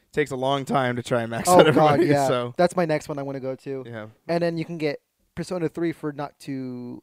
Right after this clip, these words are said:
Speaker 2: uh, it's not too expensive.
Speaker 1: Yeah.
Speaker 2: So that's what I'm gonna go to. Anyway, back on topic.
Speaker 1: Sure.
Speaker 2: F-,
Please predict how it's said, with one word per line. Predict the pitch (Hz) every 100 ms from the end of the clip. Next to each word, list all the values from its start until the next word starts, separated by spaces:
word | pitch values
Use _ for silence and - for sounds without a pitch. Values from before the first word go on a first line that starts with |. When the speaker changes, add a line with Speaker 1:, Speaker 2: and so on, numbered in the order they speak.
| -
Speaker 2:
uh, | 120 113 110 107 _ _
it's | -
not | 147 131
too |
expensive. | 131 - 113 113 107 _
Speaker 1:
Yeah. | 139 120 117 123
Speaker 2:
So | - 123 120 120
that's | - -
what | 123
I'm |
gonna | 117 120
go | 117
to. | -
Anyway, | 247 202
back | 135 139
on | 139
topic. | 135 127 113 _
Speaker 1:
Sure. | - 156 208 _ _ _ _ _ _ _ _ _ - - _ _ _ _
Speaker 2:
F-, | -